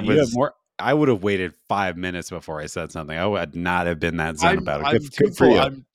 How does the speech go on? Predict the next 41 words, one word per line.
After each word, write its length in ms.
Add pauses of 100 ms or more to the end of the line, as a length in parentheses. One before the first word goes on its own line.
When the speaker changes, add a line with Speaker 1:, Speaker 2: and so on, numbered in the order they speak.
(300)
Speaker 2:
I'm 240
too, 260
it's 180
a 100
combination 680
of 140
polite 380
and 140
social 420
Speaker 1:
Yeah. 80
Speaker 2:
anxiety. 480
So, 400
Speaker 1:
Uh-huh. 300
Speaker 2:
you 80
know, 140
it 180
is 160
what 140
it 120
is. 220
But, 300
Speaker 1:
Sure. 220 (340)
Speaker 2:
um, 800 (640)
anyway, 360 (200)
I 60
was 120
there 180
the 100
other 180
day 140
to 80
pick 180
up 160
some 140
photos, 460 (520)
and, 640 (180)
uh, 460 (160)
I 140
was 280
looking 380
in 600